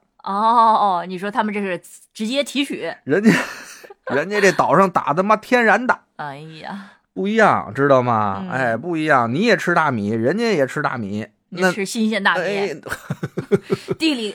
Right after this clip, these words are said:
Speaker 1: 地里啃。
Speaker 2: 那海里的也吃大米，那能一样吗？对吧？
Speaker 1: 嗯。
Speaker 2: 那肯定不能一样，对吧？你也号称吃过小粘稻米，但是人家那儿，对不对？哎，
Speaker 1: 嗯。
Speaker 2: 咱就接着这么说嘛。
Speaker 1: 嗯。
Speaker 2: 都市传说嘛，对不对？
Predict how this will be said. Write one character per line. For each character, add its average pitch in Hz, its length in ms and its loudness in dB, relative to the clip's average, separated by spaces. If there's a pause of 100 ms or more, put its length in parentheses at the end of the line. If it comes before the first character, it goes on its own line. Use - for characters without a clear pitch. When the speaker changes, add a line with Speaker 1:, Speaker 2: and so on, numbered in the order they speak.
Speaker 1:
地 320 120 -4
里 247 100 -4
啃。 185 340 -8
Speaker 2:
那 160 100 -2
海 - 280 -6
里 247 140 -2
的 233 80 -4
也 208 100 2
吃 202 160 0
大 214 140 2
米， 175 360 -2
那 202 100 -4
能 233 180 -4
一 247 80 -4
样 226 240 4
吗？ 202 180 2
对 202 140 4
吧？ 190 440 0
Speaker 1:
嗯。 175 80 -10
Speaker 2:
那 175 180 -10
肯 123 200 -8
定 143 160 -2
不 131 120 -2
能 117 180 -4
一 113 80 -4
样， 110 320 0
对 120 160 0
吧？ 113 200 -2
你 208 200 -6
也 233 100 2
号 175 220 0
称 185 180 -2
吃 180 180 -2
过 160 120 -2
小 110 200 -2
粘 127 180 0
稻 123 120 0
米， 98 160 -6
但 147 200 -6
是 127 60 -8 (120)
人 73 180 -12
家 185 100 -4
那 214 100 -2
儿， 101 140 -6
对 110 120 -6
不 98 80 -6
对？ 107 140 0
哎， 90 560 -6
Speaker 1:
嗯。 98 100 -20
Speaker 2:
咱 - 140 -12
就 240 80 -10 (300)
接 202 140 -4
着 220 80 0
这 208 60 0
么 131 80 -2
说 - 320 -4
嘛。 147 120 0 (120)
Speaker 1:
嗯。 220 380 -6
Speaker 2:
都 247 180 -2
市 202 80 -2
传 185 220 6
说 262 280 4
嘛， 147 120 0
对 117 120 0
不 107 80 -4
对？ 101 200 -4